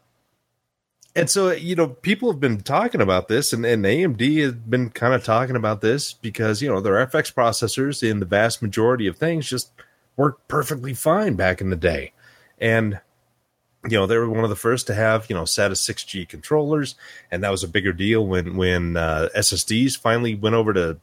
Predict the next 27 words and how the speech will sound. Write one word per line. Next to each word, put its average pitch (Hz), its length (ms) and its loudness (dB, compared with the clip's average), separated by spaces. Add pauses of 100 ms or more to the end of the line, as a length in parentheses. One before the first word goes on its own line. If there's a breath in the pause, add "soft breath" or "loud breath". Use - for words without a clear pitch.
sata 117 260 0
six, 131 400 0
and, 90 140 -2 (340 soft breath)
and 95 120 -2
Intel 151 440 0
didn't 95 260 -4
have, 82 440 -2 (560)
you 110 100 0
know, 80 60 -2
sata 92 320 0
six - 260 -4
controllers 87 500 -4
on 87 140 -2
their 110 140 2
chipsets, 101 640 0
or 101 100 2
they 98 200 2
had, 101 260 0
like, 98 260 0
you 101 80 -6
know, 87 160 -2
maybe 98 300 0
one 101 240 0
or 87 80 -2
two 180 280 0
of 113 100 0
them, 92 220 -2